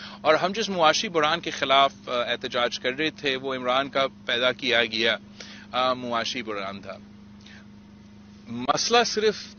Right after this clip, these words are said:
तब आया जब इमरान को, और again, ये ऐसे एक कदम था जो हमारे सोच से बाहर है कि कैसे एक वजीर आजम ये कदम उठा सकता है,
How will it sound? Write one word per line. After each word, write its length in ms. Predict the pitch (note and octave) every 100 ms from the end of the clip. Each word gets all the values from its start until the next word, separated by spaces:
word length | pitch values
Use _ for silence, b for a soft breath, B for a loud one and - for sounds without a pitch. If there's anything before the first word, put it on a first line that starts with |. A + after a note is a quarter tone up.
| -
तब 180 | A#3 F#3+
आया 260 | A#2+ G#2 - - - - - - - B B B
जब 180 | - E3 E3
इमरान 500 | D3 C3+ F3 A3+ G#3+
को, 320 | G#3+ G#3 G3
और 200 | D#3 D3
again, 520 | A2+ F#3 B3 G3 D#3 A2+ - - - - - - - - - G#2+
ये 160 | C#3+
ऐसे 340 | D#3 C#3+ - G#3
एक 380 | G3 D#3 D#3+ - - - - C#3
कदम 260 | D#3 G#3+
था 300 | - G2+ - - -
जो 80 | B2+
हमारे 320 | C3+ C#3 D3
सोच 280 | - D#3+ -
से 140 | D3+
बाहर 300 | B2+ B2+ D3
है 180 | G#2+ A2+
कि 120 | A#2+
कैसे 420 | G2+ C#3+ - E3
एक 120 | C3
वजीर 320 | B2 A#2+ A2+ A2+
आजम 240 | G#2+ A2
ये 80 | G#2+
कदम 280 | A#2+ A#2+ A2
उठा 240 | G2+ A#2
सकता 320 | - G2+
है, 60 | -